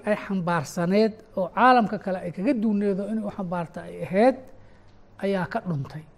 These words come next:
M-, oo maxaa yeelay, eh, ummad waxay ku aheeday ummad diin ay isu keentay oo Islaam ah oo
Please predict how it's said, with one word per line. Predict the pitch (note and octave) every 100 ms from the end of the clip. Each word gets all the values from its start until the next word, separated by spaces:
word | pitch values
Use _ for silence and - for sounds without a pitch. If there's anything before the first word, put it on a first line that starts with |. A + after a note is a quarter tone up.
| - - -
M-, | F#3+ F#3 - G#3+
oo | G3 F#3+ F#3+
maxaa | - C4 C#4
yeelay, | A#3 G#3+ G3 F3 F3 - - _ _ -
eh, | F#3+ G3 F#3+ F#3 - - _ _
ummad | G3+ G#3 C4+ - - G#3
waxay | G3 A3
ku | - C4 G#3+
aheeday | F#3 G3 G#3 A#3+ C#4 C#4+ - -
ummad | G3 A#3 G#3 F3
diin | E3+ B3+ C#4+ -
ay | F#3+ G3
isu | - G#3+ -
keentay | F#3+ F3+ E3+ - A3+ B3 - - -
oo | A3 -
Islaam | - F#3 F#3+ A3+ G#3+ A3
ah | B3 C#4 - _ _ _ -
oo | G3+